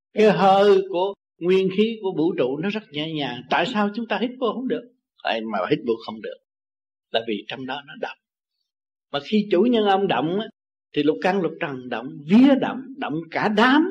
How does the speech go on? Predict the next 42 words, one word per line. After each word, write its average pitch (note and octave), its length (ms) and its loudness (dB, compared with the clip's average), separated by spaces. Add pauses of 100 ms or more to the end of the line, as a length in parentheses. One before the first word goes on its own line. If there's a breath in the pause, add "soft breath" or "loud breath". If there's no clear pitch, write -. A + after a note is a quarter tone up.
(180)
làm C3 320 -10 (140)
sao F3 180 -6
mà D#3 140 -12
ai F#3 320 -10 (440)
mà, C#3 200 -4
mà C#3 200 -4
hưởng F3 280 0
ứng A3+ 200 0 (1600)
để C3+ 220 -2 (220)
hít, D#4 100 0 (300)
để E3 220 0
đem F#3+ 360 4
cái G3 100 -6
nguyên F#3+ 300 -8
khí G#3+ 160 -8
nó G3+ 80 -12 (100)
vô. F3 160 -2 (680)
Mà - 80 -4 (120)
trong E3+ 220 -2 (140)
tất D#4+ 140 2 (140)
cả F3+ 260 0
toàn C#3+ 280 2
thân E3 180 -2
đều C3+ 220 0
hưởng D3 160 -6
ứng, G3 220 -8 (140)
cái G3 160 -4 (100)
gì A#2+ 160 -10
con C#3+ 160 -8
cảm C3+ 220 -10
thấy E3 200 -12
cũng C#3 120 -18
nhẹ A#2+ 180 -12
nhàng. F2+ 160 -14 (1160)
Mà G#2 140 -10
bữa B2+ 220 -2
đó E3+ 260 6
mà B2 80 0
lộn B2 240 -4
xộn C3+ 280 -4
có E3 140 2
gì B2+ 180 -6